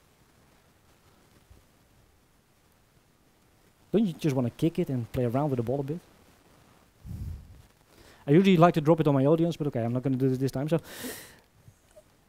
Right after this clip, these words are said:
the code I've shown you is extremely simple. It's just a couple of lines of code to do the magical kind of thing. The rest is just boilerplate, so kinda boring.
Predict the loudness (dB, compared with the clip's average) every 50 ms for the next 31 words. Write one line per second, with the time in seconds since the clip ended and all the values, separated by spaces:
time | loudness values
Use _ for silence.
0 | _ _ _ _ _ _ _ _ _ _ _ _ _ _ -16 -4 -2 -2 -2 4
1 | 6 6 6 6 6 2 0 0 0 2 4 4 4 4 4 4 4 2 2 0
2 | 0 0 -2 -6 -8 -4 -2 0 2 2 2 0 -2 -4 -4 -4 -4 -6 -4 -4
3 | -4 -4 -4 -6 -4 -4 -2 0 -2 -2 0 0 -2 -2 -2 -4 -6 -6 -4 -4
4 | -4 -4 -6 -6 -4 -2 -2 0 0 -2 -2 -4 -6 -12 -12 -10 -8 -8 -8 -8
5 | -10 -10 -2 0 0 0 0 0 -4 -6 -6 -6 -10 -6 -2 0 0 0 0 -4
6 | -6 -6 -8 -8 -8 -10 -12 -8 -6 -6 -6 -6 -4 -4 -6 -6 -6 -8 -10 -14